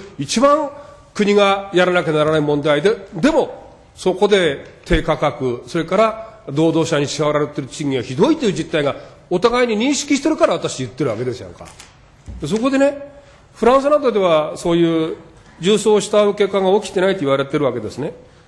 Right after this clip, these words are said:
だからもともとね、あの、フランスなんかで言うと、日本のゼネコンの下で協力会社のような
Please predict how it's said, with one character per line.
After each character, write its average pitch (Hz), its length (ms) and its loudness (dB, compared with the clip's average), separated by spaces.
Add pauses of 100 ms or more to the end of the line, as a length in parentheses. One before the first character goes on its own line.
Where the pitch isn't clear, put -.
だ 226 80 -2
か 214 60 2
ら 196 140 4
も 196 120 0
と 254 100 -2
も 262 100 4
と 277 100 0
ね、 254 180 4
あ 160 80 0
の、 156 320 -4 (180)
フ 202 100 -2
ラ 214 100 4
ン 214 60 2
ス 226 80 0
な 240 100 2
ん 226 60 -2
か 208 100 2
で 170 80 4
言 170 120 4
う 170 40 -10
と、 165 420 0 (320)
日 185 100 6
本 214 220 2
の 214 460 0
ゼ 190 140 2
ネ 202 100 4
コ 196 160 0
ン 196 80 2
の 190 120 2
下 190 320 2
で 180 540 0
協 175 200 2
力 170 160 -2
会 170 180 4
社 160 140 0
の 147 60 2
よ 143 100 2
う - 20 2
な 165 380 0